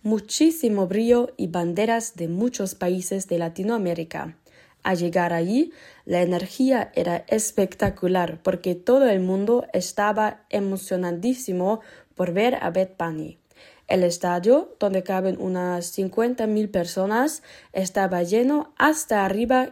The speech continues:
y no quedaba ni un asiento libre. Además, hacía muchísimo calor.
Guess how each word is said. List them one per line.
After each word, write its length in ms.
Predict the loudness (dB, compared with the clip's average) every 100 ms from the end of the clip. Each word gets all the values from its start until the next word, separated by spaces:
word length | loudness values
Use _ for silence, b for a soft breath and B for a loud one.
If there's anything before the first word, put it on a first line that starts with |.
| -6
y 140 | -4
no 280 | 0 0 0
quedaba 480 | 0 0 0 0 -2
ni 440 | 0 4 6 6 4
un 220 | -2 -2
asiento 580 | -6 -4 -2 -2 -2 -4
libre. 540 | -2 -4 -4 -8 -12 _ _ _ _ _ _ _ _
Además, 720 | -2 2 2 0 -2 -4 -12 -18 -12
hacía 420 | -10 -2 2 2
muchísimo 680 | 2 -2 -2 -2 0 0 0
calor. 380 | -2 -4 -6